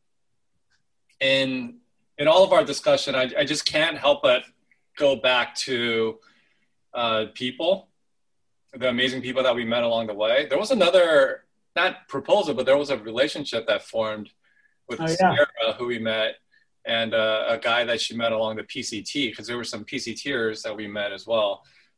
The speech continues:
Speaker 1: Um, you know, I'm extremely grateful for the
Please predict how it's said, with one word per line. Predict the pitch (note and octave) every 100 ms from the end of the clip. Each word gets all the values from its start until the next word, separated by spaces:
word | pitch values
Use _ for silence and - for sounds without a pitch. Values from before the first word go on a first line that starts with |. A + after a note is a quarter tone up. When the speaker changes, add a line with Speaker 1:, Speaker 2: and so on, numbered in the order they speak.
| -
Speaker 1:
Um, | A#2 A2+ G#2+ G2 _ _ _ _ _ _ -
you | C#3+
know, | C#3
I'm | C#3 C#3+ D3 - _ -
extremely | A2 - G3+ G#3+
grateful | - D3+ E3+ - E3 C#3
for | - C3 C3 C3 C3
the | A2 G#2+ B2+ B2+ B2+ A#2+ A#2